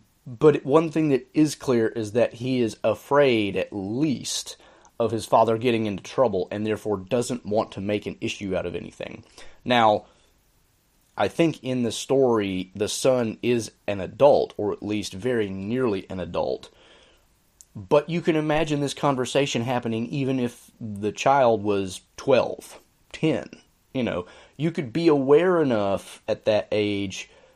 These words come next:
to be in a position to be afraid enough to make decisions that would be not innocent at a, at a min-, at a minimum. Now, once you get down to babies, those, of course, are innocents.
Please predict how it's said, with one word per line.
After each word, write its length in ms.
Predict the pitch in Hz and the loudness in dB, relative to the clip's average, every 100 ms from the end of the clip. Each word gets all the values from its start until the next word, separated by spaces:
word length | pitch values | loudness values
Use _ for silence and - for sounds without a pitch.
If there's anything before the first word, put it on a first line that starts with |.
| _ _ _ | _ _ _
to 180 | - 127 | -4 -4
be 340 | 104 - 147 | -4 -4 2
in 80 | 147 | 2
a 80 | 131 | 2
position 580 | - 110 127 123 131 113 | -2 -2 0 -2 -4 -4
to 440 | - 113 107 98 - _ _ _ _ _ _ _ _ _ _ | -2 -2 -2 -4 -10 _ _ _ _ _ _ _ _ _ _
be 160 | 156 151 | 4 4
afraid 440 | - 151 185 185 | 4 6 6 6
enough 260 | 139 120 117 | 6 4 2
to 100 | 113 | -2
make 200 | 110 - | -2 -4
decisions 720 | - - 135 117 107 98 95 | -10 -4 -2 -2 -6 -8 -4
that 220 | 110 - | -4 -4
would 220 | 110 92 | -10 -8
be 360 | 117 110 104 - _ _ _ _ _ _ | -6 -6 -6 -10 _ _ _ _ _ _
not 340 | 117 139 120 - | -4 2 2 2
innocent 520 | 120 90 - - - _ _ 104 | -4 -6 -10 -14 -16 _ _ -2
at 100 | 98 | -2
a, 120 | 85 _ | -4 _
at 100 | 110 | -4
a 60 | 101 | -2
min-, 280 | 104 87 - | -6 -6 -4
at 120 | 101 | -4
a 60 | |
minimum. 440 | 92 98 - - - - - - _ _ _ _ _ - | -4 -6 -10 -14 -18 -20 -20 -20 _ _ _ _ _ 0
Now, 160 | 123 | 4
once 240 | 131 156 156 | 6 4 2
you 60 | |
get 140 | 139 - | -2 2
down 200 | 139 120 | 2 2
to 60 | |
babies, 500 | 113 160 156 151 139 - | 2 4 4 2 -2 -2
those, 220 | 123 120 | 0 0
of 100 | 113 | -2
course, 280 | - 110 - | -2 -4 -4
are 100 | - | -8
innocents. 640 | 80 64 - 52 - - | -8 -10 -12 -12 -10 -12